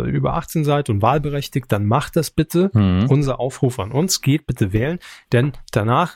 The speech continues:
Speaker 1: bitte nicht rumeckern, ne, warum es dann doch nicht so gelaufen ist, wie ihr euch das vorgestellt habt. Gut, ist auch keine Garantie, wenn ihr wählt, dass es so laufen wird,
Speaker 2: Nee,
Speaker 1: wie
Speaker 2: aber
Speaker 1: es,
Speaker 2: ich hab
Speaker 1: wie
Speaker 2: eures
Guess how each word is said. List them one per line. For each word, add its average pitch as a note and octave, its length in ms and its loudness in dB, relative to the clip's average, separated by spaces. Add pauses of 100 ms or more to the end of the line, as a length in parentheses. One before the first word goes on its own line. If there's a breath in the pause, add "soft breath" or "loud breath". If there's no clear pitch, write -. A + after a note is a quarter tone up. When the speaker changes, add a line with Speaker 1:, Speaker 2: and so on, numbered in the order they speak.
(120)
Speaker 1:
bitte C3 180 2
nicht C#3+ 240 0
rumeckern, D3+ 600 0
ne, D#3 240 -2
warum C#3 280 -2
es C#3 100 -8
dann C#3 160 0
doch C3 100 2
nicht A2+ 100 -2
so A2 100 -4
gelaufen C3 460 -2
ist, B2+ 140 -6
wie B2+ 120 4
ihr B2 100 4
euch B2 100 0
das A#2 160 0
vorgestellt A2 460 -2
habt. B2+ 180 -8
Gut, A#2+ 200 2
ist G#2+ 120 -6
auch G2 80 -2
keine A#2+ 240 0
Garantie, G#2 360 -2
wenn C3 140 2
ihr A#2+ 160 -2
wählt, G2+ 160 -4
dass G#2+ 120 -2
es G#2+ 100 -2
so A2+ 100 2
laufen - 480 0
wird, B2 120 4
Speaker 2:
Nee, C#3+ 80 4
Speaker 1:
wie - 40 6
Speaker 2:
aber A#2+ 120 4
Speaker 1:
es, A#2 80 2
Speaker 2:
ich A#2 40 0
hab A#2+ 100 0
Speaker 1:
wie - 60 -2
Speaker 2:
eures A2+ 140 4